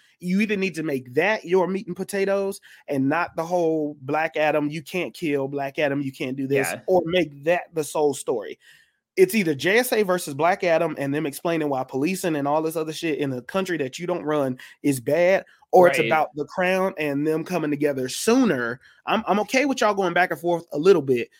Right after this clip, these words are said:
Speaker 1: but it was too much back and forth on, "You can't beat me, you can't kill me, blah, blah, blah, blah, blah." Come together sooner, chase the crown, do that whole thing sooner, and then get to the meat and potatoes of champion versus champion and then see
Speaker 2: Yeah.
Speaker 1: who's gonna win. But I enjoyed the movie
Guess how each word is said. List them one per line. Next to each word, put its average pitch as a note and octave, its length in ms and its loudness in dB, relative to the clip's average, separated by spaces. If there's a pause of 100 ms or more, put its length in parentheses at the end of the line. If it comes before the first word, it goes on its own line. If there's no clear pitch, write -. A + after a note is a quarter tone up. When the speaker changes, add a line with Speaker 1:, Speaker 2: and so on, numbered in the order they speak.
(140)
Speaker 1:
but D#3 100 6
it E3 60 2
was D3+ 140 -4
too C4 320 4
much G#3+ 280 -2
back F3+ 220 0
and F3 120 -4
forth E3 260 -4
on, C#3 180 -4
"You D#3 100 -8
can't B2+ 320 -6
beat B2+ 200 -4
me, A#2+ 100 -6
you C3 240 -8
can't C3+ 280 -6
kill B2+ 200 -2
me, A#2+ 140 -4
blah, C3+ 160 -2
blah, C#3 100 -8
blah, C3 100 -4
blah, A#2 120 -8
blah." C3 260 0 (380)
Come A#3 200 2
together A3+ 300 0
sooner, D3 640 -2
chase G#3+ 260 2
the G3 100 -8
crown, C3 540 -2
do F#3 200 0
that F#3 200 2
whole F3 240 -2
thing D3 260 -2
sooner, C3+ 480 -4 (600)
and E3 160 4
then D#3 140 4
get D#3 260 2
to F#3+ 80 -2
the D3 100 0
meat C#3+ 160 -2
and C3 80 -8
potatoes C#3 400 -2
of A#2+ 80 -6
champion D3 480 -2
versus B2+ 240 -6
champion B2 460 -6
and A#2 100 -2
then A#2 60 -2
see G#2+ 60 0 (120)
Speaker 2:
Yeah. F#2+ 140 -2
Speaker 1:
who's B2 100 -4
gonna A2+ 180 -6
win. A#2+ 200 -4 (200)
But F#3+ 140 8
I A#3+ 120 2
enjoyed G3+ 520 0
the D#3 80 -4
movie C#3+ 560 -2